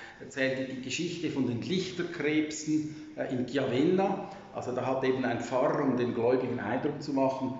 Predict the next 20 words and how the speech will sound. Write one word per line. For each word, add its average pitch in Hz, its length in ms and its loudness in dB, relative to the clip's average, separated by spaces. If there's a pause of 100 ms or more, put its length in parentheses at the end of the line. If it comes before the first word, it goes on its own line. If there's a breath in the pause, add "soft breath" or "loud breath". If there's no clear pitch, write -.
(280 loud breath)
hat 127 240 -6
Kerzen, 151 680 2 (460)
äh, 143 260 4
auf 139 320 2
den, 131 300 4
auf 127 160 -2
die, 135 80 -4 (200)
auf 120 160 -4
die 120 240 -10
Krebse 143 460 2
montiert 139 680 4
und 123 120 0
die 131 100 0
sind 123 260 -4
dann 120 260 0
irgendwie 147 340 4
über 123 100 0
den 120 180 2
Kirchhof 160 480 0
marschiert 151 480 4